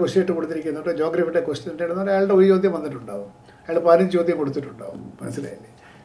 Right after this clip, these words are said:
അങ്ങനെയൊക്കെ പല വേലകളുണ്ട്. There are wonderful systems. Have faith in the system. It is a fair system. അതുകൊണ്ട് wish you all the best. Be who you are.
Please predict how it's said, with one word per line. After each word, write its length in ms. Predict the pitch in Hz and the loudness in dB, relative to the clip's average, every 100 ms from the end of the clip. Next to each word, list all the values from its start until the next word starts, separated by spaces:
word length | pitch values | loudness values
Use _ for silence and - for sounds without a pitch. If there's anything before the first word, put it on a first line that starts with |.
| - | -16
അങ്ങനെയൊക്കെ 320 | 147 185 220 214 | -2 2 2 2
പല 80 | 208 226 | 0 2
വേലകളുണ്ട്. 340 | 214 214 170 156 | 2 2 2 0
There 100 | 190 208 | 2 4
are 40 | 170 | 2
wonderful 380 | 196 214 - 208 - | 2 0 -4 -10 -12
systems. 380 | - - - - - - - - _ - - - - - _ _ - _ _ - | -14 -14 -14 -20 -20 -20 -20 -20 _ -20 -20 -20 -20 -20 _ _ -20 _ _ -2
Have 140 | 185 196 202 | 2 6 6
faith 180 | 226 240 | 6 2
in 60 | 220 | -2
the 60 | 202 | 2
system. 260 | 202 - 285 233 | 2 0 -8 -8
It 80 | - | -6
is 40 | 165 | -8
a 20 | 131 | -6
fair 160 | 156 165 - | -2 -2 -4
system. 280 | 139 - 101 - _ - _ - - _ - | -14 -16 -20 -20 _ -20 _ -20 -20 _ -14
അതുകൊണ്ട് 300 | - - 175 185 | -14 -10 -6 -4
wish 120 | 165 | 0
you 80 | 202 185 | 2 4
all 100 | 202 | 4
the 40 | 196 | 2
best. 180 | 208 208 - - - 160 | 2 -2 -12 -20 -10 4
Be 80 | 180 180 190 - - | 4 4 -2 -8 4
who 100 | 180 175 | 6 6
you 80 | 175 180 | 2 0
are. 120 | 175 | -2